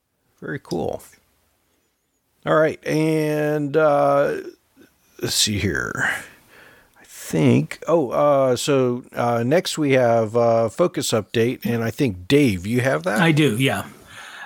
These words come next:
Speaker 2: Um, they did do some, uh, nice updates to it. Uh, so they added more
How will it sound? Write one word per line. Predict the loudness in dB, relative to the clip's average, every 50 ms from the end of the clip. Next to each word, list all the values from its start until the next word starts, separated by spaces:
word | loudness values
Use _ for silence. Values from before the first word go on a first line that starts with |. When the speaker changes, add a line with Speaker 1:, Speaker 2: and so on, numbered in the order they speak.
| -2 0
Speaker 2:
Um, | 2 4 4 4 4 4 4 4 4 4 2 2 0
they | 2 2 2
did | 2 2 2 2 2
do | 2 2
some, | 0 0 0 0 0 2 0 0 -2 -4 -6 -10 -10
uh, | -8 -8 -8 -8 -10 -10 -8 -4 0
nice | 2 4 4 4 4 4 2 2
updates | 0 0 0 0 0 0 0 0 0 -2 -2 -2
to | 0 0 0 0
it. | 0 -4 -6 -8 -10 -14 -10 -6 -2
Uh, | 0 0 0 0 0 0 0 0 0
so | 0 0 0
they | 2 2
added | 2 2 2 0 0
more | 0 2 2 2 2 2 2 0 0 -2